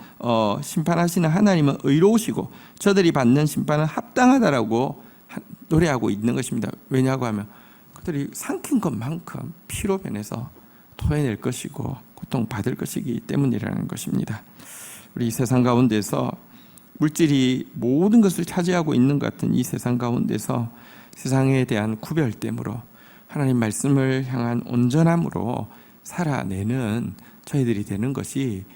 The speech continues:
손해보는 것 같지만 그것이 진짜 사는 길입니다. 잊지 않아야 되겠습니다. 이 찬양에 대해서요, 칠 절, 어, 피 흘린, 어, 성도들은,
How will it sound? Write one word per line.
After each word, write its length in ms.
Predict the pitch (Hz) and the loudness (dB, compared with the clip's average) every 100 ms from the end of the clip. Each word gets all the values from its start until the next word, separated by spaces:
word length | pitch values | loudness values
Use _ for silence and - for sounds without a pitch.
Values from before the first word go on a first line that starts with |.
| - - | -20 -20
손해보는 600 | - - 139 147 165 170 | -10 -4 0 0 0 0
것 80 | 151 | -2
같지만 720 | - - - 101 110 110 98 - | -6 -8 -6 -6 -6 -8 -10 -12
그것이 300 | 139 117 - - | -14 -12 -14 -12
진짜 360 | - - - | -14 -12 -12
사는 340 | - 123 113 135 | -10 -6 -6 -6
길입니다. 680 | - 143 147 131 - 113 - - - - | -6 -6 -4 -6 -8 -10 -12 -20 -20 -12
잊지 260 | - - - | -10 -10 -6
않아야 300 | 147 139 107 | -2 -2 -2
되겠습니다. 580 | - - - - - - - - - | -4 -6 -4 -4 -4 -8 -14 -10 -4
이 100 | 165 | -2
찬양에 400 | 147 135 143 135 | 0 0 0 0
대해서요, 540 | 107 104 110 123 170 - - | -2 -2 -2 -2 -2 -6 -14
칠 280 | - 196 180 | -4 -4 0
절, 260 | 160 120 - - - - - | 0 0 -2 -16 -20 -14 -4
어, 320 | 113 110 113 | -2 0 -2
피 180 | - 165 | -2 0
흘린, 560 | 165 147 123 135 170 208 | 2 4 4 4 0 -4
어, 560 | 113 110 107 104 104 107 - - - 120 | -4 -2 -2 -2 -2 -4 -8 -16 -16 -14
성도들은, 880 | 135 143 120 135 131 120 107 165 | -10 -6 -4 -4 -4 -4 -2 -2